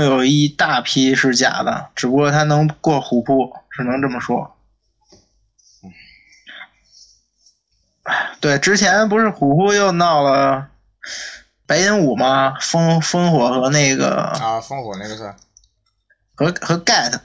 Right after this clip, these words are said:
Speaker 1: 呃，是 Get 吧？Get 那个鉴定鞋那个软件，
Speaker 2: 啊。
Speaker 1: 好像是。
Speaker 2: 嗯，嗯。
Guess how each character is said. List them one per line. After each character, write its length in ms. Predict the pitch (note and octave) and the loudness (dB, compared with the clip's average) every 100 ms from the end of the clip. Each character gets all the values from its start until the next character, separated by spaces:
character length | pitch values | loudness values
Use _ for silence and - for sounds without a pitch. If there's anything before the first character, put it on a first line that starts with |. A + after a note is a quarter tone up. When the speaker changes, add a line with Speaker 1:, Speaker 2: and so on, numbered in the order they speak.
| - - | -10 -2
Speaker 1:
呃， 300 | - D3 D3 | 2 2 2
是 180 | F3+ | 0
Get 360 | F3+ G3+ C3+ B2 | 0 2 2 0
吧？ 240 | B2+ B2 - | -2 -4 -2
Get 340 | D#3+ C#3+ C#3 | 0 2 0
那 220 | C#3 C3+ | 0 0
个 480 | C3 C3 C3 - - _ _ - - - _ | 0 -2 -2 -6 -10 _ _ -20 -18 -20 _
鉴 220 | - E3+ D#3 | -4 0 2
定 160 | D3 | 2
鞋 340 | C3+ C3+ C#3+ D3 | 2 2 4 2
那 160 | C#3+ | 2
个 160 | B2+ C3 | 0 -2
软 220 | B2+ A#2+ | -2 -2
件， 160 | C3 A#2 | -2 -2
Speaker 2:
啊。 80 | - | -6
Speaker 1:
好 180 | - G#2+ | -14 -14
像 120 | A2+ | -12
是。 80 | G2 | -14
Speaker 2:
嗯， 160 | F2+ _ F2+ | -16 _ -20
嗯。 280 | F#2+ F#2 | -16 -16